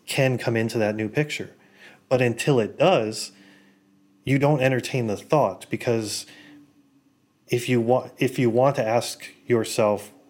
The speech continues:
"What's the world is? What is my place in it? How does this all evolve and where does it go?"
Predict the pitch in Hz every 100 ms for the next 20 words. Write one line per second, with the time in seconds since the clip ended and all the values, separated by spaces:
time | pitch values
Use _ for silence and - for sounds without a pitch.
0 | _ _ 110 110 113 - - - 110 107
1 | 101 90 104 113 92 85 - - - _
2 | _ _ 107 107 101 104 95 - 127 120
3 | 113 98 92 - - _ _ _ _ -
4 | 117 131 107 107 117 110 101 95 - _
5 | _ _ _ - 110 - 113 113 101 98
6 | 95 95 104 101 101 107 120 104 101